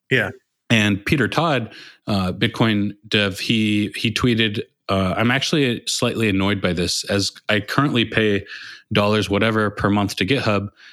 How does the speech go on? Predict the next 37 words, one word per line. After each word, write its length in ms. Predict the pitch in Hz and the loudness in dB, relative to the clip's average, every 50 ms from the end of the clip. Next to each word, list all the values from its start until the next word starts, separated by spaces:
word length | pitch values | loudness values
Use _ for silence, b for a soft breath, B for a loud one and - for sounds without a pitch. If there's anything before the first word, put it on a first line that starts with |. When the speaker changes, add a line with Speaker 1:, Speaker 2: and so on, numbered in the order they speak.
| B B _ | B B _
Speaker 2:
Now 260 | 107 104 101 107 107 | 0 2 2 2 0
I 160 | - 87 101 | 0 0 0
actually 300 | 104 104 98 - - 110 | 0 0 0 -2 -2 -2
don't 160 | 92 101 95 90 | 0 0 0 0
have 160 | 85 98 90 | 0 0 0
a 60 | 90 | 0
reason 320 | 92 123 147 - 104 90 | 2 2 2 0 0 -2
to. 200 | - - 85 76 - - _ _ _ - | -2 -2 -4 -4 -4 -8 _ _ _ -4
I'd 140 | - 98 98 | -2 0 2
rather 300 | 104 107 110 113 117 120 | 2 2 2 2 2 2
use 260 | 113 110 107 101 - | 2 0 0 0 0
services 720 | - 107 104 107 110 104 - - 107 98 95 90 - - - - | 0 0 0 0 0 -2 0 0 0 0 0 0 -2 -4 -2 -2
I 100 | 95 92 | -2 0
pay 300 | - - - 110 110 104 | 0 0 2 2 2 2
for 240 | - - 107 95 | 2 2 2 2
with 180 | 92 90 87 - | 2 0 0 0
money 300 | 113 123 120 117 110 101 | 2 2 2 2 2 2
rather 360 | 95 98 95 95 90 104 101 | 2 2 0 0 0 0 0
than 220 | 92 92 98 92 90 | 0 0 0 0 2
who 160 | 87 110 107 | 2 2 2
knows 240 | 101 101 98 92 - | 2 2 0 0 -2
what 140 | - 98 | -2 0
evil 260 | 95 92 92 90 87 82 | 0 0 0 0 0 0
business 300 | 85 82 87 85 82 - | -2 -2 -2 -2 -4 -4
practices," 640 | - 82 76 - - - - - - - - - - _ _ - | -4 -6 -8 -8 -8 -8 -8 -8 -8 -10 -14 -14 -14 _ _ -6
right? 180 | 82 82 87 - _ _ _ _ _ _ _ _ _ _ _ _ _ _ _ _ _ _ _ _ - | -4 -4 -4 -6 _ _ _ _ _ _ _ _ _ _ _ _ _ _ _ _ _ _ _ _ 0
And, 540 | 110 107 104 104 104 104 101 101 98 - - | 2 2 4 2 2 2 2 0 -2 -2 -2
you 80 | - 117 | 0 0
know, 100 | 107 98 | 2 2
I, 160 | 95 98 101 - | 2 0 0 0
I'll 180 | 104 110 110 107 | 0 0 2 2
admit, 240 | 101 113 104 90 | 2 2 0 0
I 80 | - 95 | -2 -2
haven't 280 | 98 113 104 110 92 90 | 0 0 0 0 0 0
read 380 | 90 98 98 98 95 92 98 | 0 2 2 0 0 -2 -4
through 520 | - - - 98 95 95 95 95 95 98 80 | -4 0 0 2 2 4 2 2 0 0 -2
GitHub's, 680 | - 101 90 82 - 98 90 87 90 - - - - | -2 -2 -2 0 0 -2 -2 -2 -4 -4 -4 -6 -8